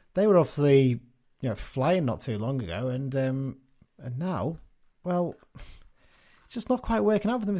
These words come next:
They drew one one at home with Newport. Obviously, Newport have just, um, appointed, I think, Graham Coughlin, I think, is their m-, new manager.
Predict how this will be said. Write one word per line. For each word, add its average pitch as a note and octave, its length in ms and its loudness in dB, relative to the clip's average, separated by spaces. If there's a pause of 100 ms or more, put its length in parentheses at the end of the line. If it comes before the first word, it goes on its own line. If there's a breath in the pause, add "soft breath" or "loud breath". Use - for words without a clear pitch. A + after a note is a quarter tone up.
They G3+ 160 2
drew G3+ 200 2
one E3 280 2
one F3+ 180 6
at C3 60 0
home E3+ 180 4
with B2+ 140 -4
Newport. B2 580 -2
Obviously, B2 240 -8
Newport C3+ 340 -6
have - 120 -12
just, - 280 -10
um, G#2+ 160 -8
appointed, G#2 420 -12
I G#2+ 60 -10
think, - 220 -14
Graham C3+ 240 -4
Coughlin, D#3 400 -8
I - 40 -8
think, D#3 240 -12
is D3 60 -12
their D#3 160 -6
m-, D#3 220 -8
new D#3 180 -8
manager. D#3 380 -8